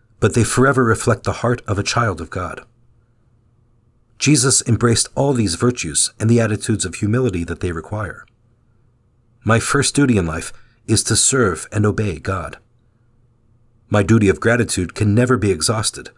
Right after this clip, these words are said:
for he gives me so many gifts, life, faith, family, et cetera. And he leads me to a love that is self-giving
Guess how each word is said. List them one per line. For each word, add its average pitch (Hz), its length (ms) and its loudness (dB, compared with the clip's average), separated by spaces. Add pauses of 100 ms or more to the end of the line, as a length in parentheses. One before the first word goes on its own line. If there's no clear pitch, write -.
(840)
for - 180 -2
he 135 120 2
gives 123 260 0
me 120 120 2
so - 260 2
many 117 160 2
gifts, - 540 -6 (760)
life, 107 400 -2 (280)
faith, - 520 -4 (100)
family, 107 580 -4
et - 120 -8
cetera. 101 360 -4 (1000)
And 117 160 2
he 127 120 4
leads 135 320 0
me 101 140 2
to 107 180 0
a - 20 2
love 101 280 0
that 101 120 -2
is 98 100 -2
self-giving 107 680 -2